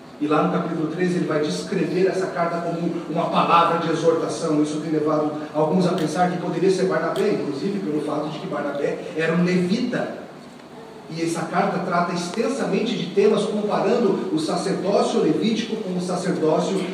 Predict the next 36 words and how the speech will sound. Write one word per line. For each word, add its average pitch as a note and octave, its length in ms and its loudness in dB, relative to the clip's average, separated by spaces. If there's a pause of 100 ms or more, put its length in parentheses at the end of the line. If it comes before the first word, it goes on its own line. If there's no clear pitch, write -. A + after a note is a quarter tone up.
(120)
de F#3+ 240 -4 (160)
Jesus F3+ 360 0
Cristo. A3+ 420 -2 (800)
Há - 140 2
também F#3+ 360 4
evidência G3+ 440 4
interessante G3 540 6
para F#3+ 120 0
sugerir F#3+ 400 0
que - 100 -4
foi A3 180 6
o - 20 6
próprio A3 440 0 (220)
Lucas, D4+ 420 6
e F#3+ 40 2
a G3 40 4
gente - 200 4
não F#3 100 2
vai D#3 240 4
entrar D3+ 280 0
nisso, D3 360 0
não, D#3+ 160 0
não D#3 200 4
é D#3 80 2
o D3+ 120 4
nosso D3 220 0
objetivo D3 500 -2
aqui, - 420 -2
mas F#3+ 180 6
se G#3+ 100 4
de F3+ 80 4
fato D4+ 320 0
foi F#3+ 200 6
Lucas - 440 4
quem G3 180 0
escreveu, - 800 4